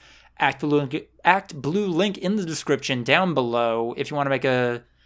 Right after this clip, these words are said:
donation to some great progressive causes.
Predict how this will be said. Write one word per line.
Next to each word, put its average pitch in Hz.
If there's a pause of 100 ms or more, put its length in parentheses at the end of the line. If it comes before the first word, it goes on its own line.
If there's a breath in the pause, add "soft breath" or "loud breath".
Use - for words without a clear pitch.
(100)
donation 143
to 123
some 123
great 135
progressive 127
causes. 170